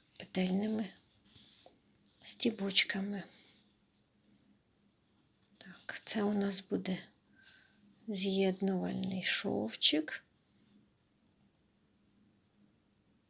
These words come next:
із обметаним зрізом.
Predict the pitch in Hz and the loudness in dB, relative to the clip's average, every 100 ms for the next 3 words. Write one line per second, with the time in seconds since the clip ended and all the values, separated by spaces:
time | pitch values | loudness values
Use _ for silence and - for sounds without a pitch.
0 | _ _ - - - - - - 226 190 | _ _ -20 -20 -20 -20 -20 -10 -6 -2
1 | 196 190 196 233 247 233 254 247 214 - | -2 2 2 2 2 4 4 4 2 0
2 | 202 190 - 196 | 0 -2 -4 -6